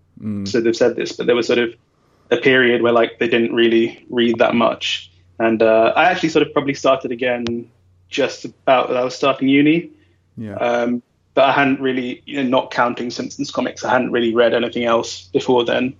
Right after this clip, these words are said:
Speaker 1: Right.
Speaker 2: And then, yeah, from kind of age eighteen onwards, I was kind of reading everything I could get my hands on. So, yeah, it was kind of just Simpsons comics and only Simpsons comics for, for a few years, and then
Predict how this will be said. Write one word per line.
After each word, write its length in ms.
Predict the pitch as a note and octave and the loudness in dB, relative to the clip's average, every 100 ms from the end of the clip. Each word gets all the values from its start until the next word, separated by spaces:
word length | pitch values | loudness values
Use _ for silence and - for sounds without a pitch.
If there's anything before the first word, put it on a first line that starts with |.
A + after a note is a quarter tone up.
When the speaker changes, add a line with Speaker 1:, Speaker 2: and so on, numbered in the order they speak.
| _ _ _ - | _ _ _ -18
Speaker 1:
Right. 200 | G2 G2 | -12 -4
Speaker 2:
And 180 | A#2+ A#2 | 0 2
then, 120 | A#2 | 4
yeah, 140 | A#2 | 2
from 180 | - A#2+ | 0 -2
kind 180 | A#2 A#2 | 0 0
of 140 | A#2 - - | -2 -4 2
age 240 | A2+ A2+ | 2 4
eighteen 340 | A#2 A#2 B2 A#2 | 2 2 2 2
onwards, 400 | A2 A2+ A2+ A#2 | 2 2 2 0
I 40 | |
was 100 | A2+ | -2
kind 180 | - A2+ | -2 -2
of 140 | A2+ - - _ - | -2 -6 -20 _ 0
reading 240 | A#2+ A#2 | 2 2
everything 360 | A#2 A#2 - A#2+ | 2 2 0 -2
I 80 | A#2 | -2
could 160 | C3+ | -2
get 140 | - A#2+ | -2 -2
my 80 | A2+ | 0
hands 240 | A2+ A2+ | 0 0
on. 180 | A2+ - _ _ _ _ _ _ _ | 0 -2 _ _ _ _ _ _ _
So, 400 | - A#2+ A#2 A2+ A#2 - _ _ _ _ _ - | -6 0 2 2 0 -6 _ _ _ _ _ 2
yeah, 100 | A#2+ | 2
it 40 | |
was 100 | A#2+ | 4
kind 180 | C3+ B2+ | 4 2
of 200 | A#2 - _ - | 2 -4 _ -4
just 200 | D3 - | -4 -2
Simpsons 300 | B2+ - A#2+ | -2 -2 -4
comics 340 | B2+ B2 - | -2 -2 -4
and 80 | B2 | -4
only 140 | A#2+ | -4
Simpsons 340 | A2+ - - A#2+ | -4 -6 -6 -6
comics 300 | A#2 A#2 - | -4 -4 -2
for, 300 | B2 A#2+ B2 - | 0 0 0 0
for 120 | B2+ | 0
a 40 | |
few 180 | A#2 A#2+ | 2 4
years, 380 | A2+ A2+ A2+ - | 6 6 4 0
and 100 | A2 | -4
then 340 | G#2+ A2 A2 | -4 -4 -8